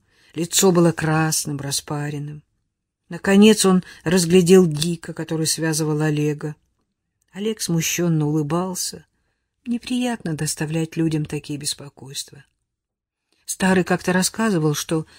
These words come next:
в средние века эпилептичек и других ненормальных женщин называли ведьмами и даже сжигали на кострах. "Блоха", —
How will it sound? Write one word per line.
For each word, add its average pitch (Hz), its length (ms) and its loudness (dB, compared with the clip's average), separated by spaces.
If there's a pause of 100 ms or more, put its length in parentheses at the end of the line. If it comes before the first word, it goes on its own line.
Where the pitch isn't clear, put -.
(180)
в - 80 -6
средние 185 500 4
века 240 440 -2 (540)
эпилептичек - 880 -4
и 151 160 -4
других 165 380 -2
ненормальных 170 560 2
женщин 196 440 2 (240)
называли 185 440 2
ведьмами 139 760 2 (180)
и 147 80 -12
даже 151 300 -4
сжигали 180 380 -6
на 214 120 -2
кострах. - 760 -12 (1500)
"Блоха", — 165 800 0